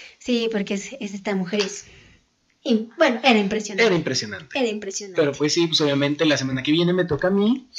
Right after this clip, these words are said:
Speaker 2: y ya tengo mi tema listo.
Speaker 1: Ahí está, entonces digo, por eso fue que me tardé con este, necesitaba buscar más información.
Speaker 2: Sí.
Speaker 1: Y de hecho por eso está tan completa toda es-, todo esto, porque sí me llevé un buen rato en investigar.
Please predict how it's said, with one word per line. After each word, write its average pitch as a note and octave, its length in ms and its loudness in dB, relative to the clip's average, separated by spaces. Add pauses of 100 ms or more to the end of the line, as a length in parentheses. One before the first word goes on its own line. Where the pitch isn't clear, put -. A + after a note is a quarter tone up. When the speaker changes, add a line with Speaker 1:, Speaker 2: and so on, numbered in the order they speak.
(680)
Speaker 2:
y A3 120 2
ya G3 100 2
tengo D3 200 0
mi B2 120 -2
tema G#2+ 220 0
listo. - 460 -4 (240)
Speaker 1:
Ahí C#4 200 2
está, C#4+ 320 -4
entonces A3 540 -2
digo, G#3+ 180 2
por D4 120 6
eso F#4+ 160 4
fue F#4 120 2
que E4 80 4
me C#4 100 4
tardé G#3+ 260 4
con A3 180 -2
este, G#3 240 -6
necesitaba G#3+ 520 -4
buscar F#3+ 300 -10
más G3+ 180 -16
información. - 580 -18 (520)
Speaker 2:
Sí. E3 360 2
Speaker 1:
Y F#4 60 4
de F#4 60 10
hecho F4+ 160 6
por C#4+ 100 8
eso C4+ 140 6
está C4+ 180 4
tan B3+ 280 4
completa G#3+ 640 0
toda F#3+ 360 -8
es-, G#3+ 320 -10
todo G#3+ 240 6
esto, F#3+ 320 2
porque F#3 240 -2
sí D#4 280 6
me B3 260 8
llevé A#3 340 4
un A#3 140 4
buen A3 220 0
rato G#3 340 -8
en G#3 120 -10
investigar. G3+ 560 -12